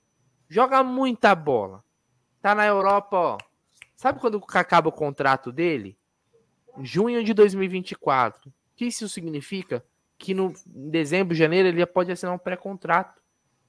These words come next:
Levar um projeto pra um cara desse, falar, "Ó, Felipe Anderson, você vai vir aqui, você vai, você vai vir pra ser o cara.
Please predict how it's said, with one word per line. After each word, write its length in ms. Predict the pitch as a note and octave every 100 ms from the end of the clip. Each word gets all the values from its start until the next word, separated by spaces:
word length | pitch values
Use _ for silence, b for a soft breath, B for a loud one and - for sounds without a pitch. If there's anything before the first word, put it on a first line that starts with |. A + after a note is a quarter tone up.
| _ _ _ _ _ _
Levar 260 | G3 G#3+ B3+
um 100 | C4+
projeto 580 | C4 A3 F3 F#3+ F3+ -
pra 140 | E3+
um 60 | D#3+
cara 300 | D#3+ D3 B2+
desse, 560 | C#3+ G3 F#3+ - B2+ _ _
falar, 240 | - E3 D#3+
"Ó, 60 |
Felipe 300 | D3 D3+ D3
Anderson, 280 | D#3+ D3+ D3
você 140 | C3 C#3+
vai 160 | D3
vir 160 | C#3 D#3
aqui, 220 | C#3+ D#3
você 120 | -
vai, 120 | D3 C#3+
você 140 | D3
vai 120 | D3 C#3 D3+
vir 180 | C3 D3+
pra 120 | E3
ser 120 | D#3+ G#3
o 60 |
cara. 460 | - D3 D3+ D3